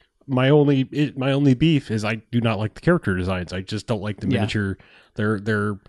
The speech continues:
Speaker 2: They're
Speaker 1: sort of
Speaker 2: almost chibi. It's
Speaker 1: they're
Speaker 2: more
Speaker 1: al-,
Speaker 2: like
Speaker 1: yeah.
Speaker 2: if you made all of the Marvel characters kids.
Speaker 1: Yeah. It's, it's, it's just, it's got that chibi, uh,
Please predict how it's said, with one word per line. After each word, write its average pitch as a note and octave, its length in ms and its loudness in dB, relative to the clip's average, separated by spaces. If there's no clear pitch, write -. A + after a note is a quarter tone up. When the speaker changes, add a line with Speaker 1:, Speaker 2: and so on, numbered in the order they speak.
Speaker 2:
They're - 80 -12
Speaker 1:
sort C#3+ 280 4
of C#3+ 60 6
Speaker 2:
almost G#3 360 2
chibi. A#3+ 640 0
It's D3+ 120 0
Speaker 1:
they're D3+ 100 6
Speaker 2:
more F3+ 100 6
Speaker 1:
al-, F3 60 2
Speaker 2:
like E3 120 6
Speaker 1:
yeah. G#2+ 160 2
Speaker 2:
if - 180 -4
you D3+ 100 2
made C3+ 320 2
all B2+ 340 2
of A#2 240 -4
the B2 120 -2
Marvel A#2 340 0
characters A2+ 480 -6
kids. - 600 -10
Speaker 1:
Yeah. D3 320 -2
It's, D3+ 160 -6
it's, D#3+ 260 -2
it's - 260 -2
just, F3 200 0
it's D3+ 180 -6
got E3 220 0
that D3 200 0
chibi, C3+ 840 -2
uh, - 100 -10